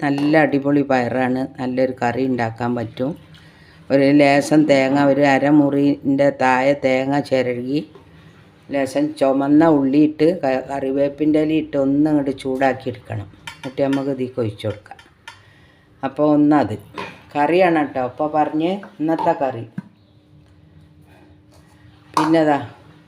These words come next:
പാവക്കൊണ്ട് നമുക്കൊരു വാളംപുളിയൊക്കെ പിഴിഞ്ഞ് ഒഴിച്ച് ഒരു അച്ചാറ് പോലെ ഉണ്ടാക്കാം.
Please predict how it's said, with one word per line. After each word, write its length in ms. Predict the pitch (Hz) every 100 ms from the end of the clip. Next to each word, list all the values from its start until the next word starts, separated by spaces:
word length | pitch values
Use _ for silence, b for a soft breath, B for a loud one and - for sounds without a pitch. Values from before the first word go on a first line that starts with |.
| b b b b -
പാവക്കൊണ്ട് 640 | 147 156 165 160 180 175 175
നമുക്കൊരു 540 | 160 156 151 165 160 160 - - - _ _ b b b _ _ _ 143
വാളംപുളിയൊക്കെ 720 | 143 151 160 165 175 170 160 151
പിഴിഞ്ഞ് 300 | 151 147 151
ഒഴിച്ച് 240 | 151 151 151
ഒരു 100 | 143 135
അച്ചാറ് 400 | - 139 139 143 147
പോലെ 200 | 143 139
ഉണ്ടാക്കാം. 420 | 120 113 101 117